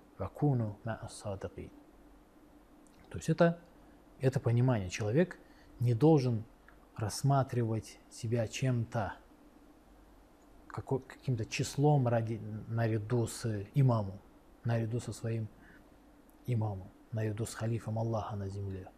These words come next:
Он должен полностью раствори-, раствориться. И здесь, опять-таки, я повторяюсь, э, речь не идет о подчинении. Здесь смысл намного шире.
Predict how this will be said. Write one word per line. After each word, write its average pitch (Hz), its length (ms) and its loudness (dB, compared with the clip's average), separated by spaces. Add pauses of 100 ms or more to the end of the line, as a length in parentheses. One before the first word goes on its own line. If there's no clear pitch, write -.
(140)
Он 104 80 -4
должен 117 240 0
полностью 151 640 8
раствори-, 123 460 2
раствориться. 131 640 0
И - 20 0
здесь, 127 280 -2
опять-таки, - 480 -4
я 101 40 -4
повторяюсь, 127 480 0 (600)
э, 104 220 -8
речь 120 240 0
не 123 180 4
идет 127 240 4
о 110 40 0
подчинении. 107 680 -2
Здесь 113 320 -6 (140)
смысл 135 400 -4
намного 127 720 6
шире. 104 440 -2